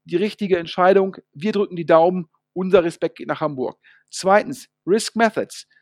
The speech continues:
scheinbar schon unterschrieben vor der Corona-Krise, ein Enterprise-Software-Anbieter für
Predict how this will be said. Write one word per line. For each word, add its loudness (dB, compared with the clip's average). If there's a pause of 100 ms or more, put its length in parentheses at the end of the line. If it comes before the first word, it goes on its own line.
(160)
scheinbar 2
schon -4
unterschrieben -4
vor -4
der 4
Corona-Krise, -2 (440)
ein 2 (100)
Enterprise-Software-Anbieter 0 (260)
für 0